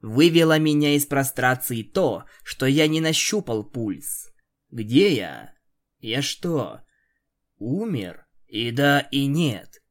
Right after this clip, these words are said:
Вспышка света, хотя куда уж светлее, и передо мной стоит старик с длинной бородой и в мантии. «Я Тендон, первый хранитель артефакта, который ты носил,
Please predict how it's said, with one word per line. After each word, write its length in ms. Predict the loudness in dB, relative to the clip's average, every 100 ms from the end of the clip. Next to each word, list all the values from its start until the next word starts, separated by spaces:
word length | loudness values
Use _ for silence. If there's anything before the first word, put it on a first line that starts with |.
| -12
Вспышка 560 | -10 -2 0 0 -2
света, 720 | -4 -2 0 0 0 0 -2 -6 _
хотя 480 | -10 -6 -4 -2 -4
куда 420 | -6 -4 0 0
уж 140 | -2
светлее, 720 | -6 -10 -6 -6 -4 -8 -16 -20 -20 -10 -4
и 100 | -2
передо 360 | 0 2 2
мной 280 | 0 0 0
стоит 420 | 0 2 2 0
старик 600 | -2 -4 -4 -2 -4 -6 -16 -10
с 100 | -6
длинной 540 | 0 2 2 2 0 0
бородой 800 | 0 0 -2 -2 -2 -4 -8 -14
и 120 | -10
в 100 | -8
мантии. 960 | -6 -6 -6 -8 -12 -18 -18 -20 -20 _ _ _ _ _
«Я 640 | -16 -4 0 2 2 -2 -8 -8
Тендон, 800 | -4 -4 -2 0 0 -4 -16 -20 _ -4
первый 460 | 0 2 2 0
хранитель 680 | 0 0 0 2 2 0 2
артефакта, 1000 | 2 0 -2 -8 -2 -2 -2 -10 -12 -14 -20 -8
который 600 | -6 -2 0 4 2 2
ты 200 | 0 0
носил, 680 | 0 -2 -4 -4 -6 -10